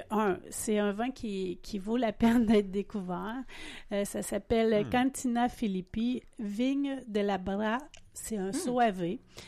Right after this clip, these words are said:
Speaker 1: Généralement, les Soave, ce sont des vins de soif qu'on appelle. Euh, celui-ci, ce,
Speaker 2: Hmm.
Speaker 1: ce producteur-là, Filippi, lui, euh, c'est un, ça semble être un, un,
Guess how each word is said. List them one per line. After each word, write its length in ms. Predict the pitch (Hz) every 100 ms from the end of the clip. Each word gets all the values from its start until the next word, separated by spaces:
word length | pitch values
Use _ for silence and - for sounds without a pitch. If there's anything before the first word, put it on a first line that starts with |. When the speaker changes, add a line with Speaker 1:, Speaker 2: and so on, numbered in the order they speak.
| - -
Speaker 1:
Généralement, 560 | - 226 285 285 277 302 440
les 80 | 262
Soave, 580 | - 214 208 202 240 285
ce 160 | -
sont 240 | 208 233 214
des 260 | 208 202
vins 200 | 196 220
de 60 | 208
soif 360 | - 214 226 -
qu'on 240 | 208 196
appelle. 500 | 180 - 190 220 277 - - - - -
Euh, 240 | 214 214 214
celui-ci, 580 | - 233 220 220 359
ce, 380 | 381 277 208 190
Speaker 2:
Hmm. 20 |
Speaker 1:
ce 140 | 196 233
producteur-là, 960 | 202 - 269 226 - - 208 190 220
Filippi, 680 | 269 - 202 202 - 302 311 -
lui, 460 | 220 277 269 226 190
euh, 100 | 196
c'est 200 | - 214
un, 220 | 196 214
ça 180 | - 226
semble 320 | - 269 262
être 160 | 220 226
un, 240 | 202 190 180 - - - - 220
un, 300 | 214 208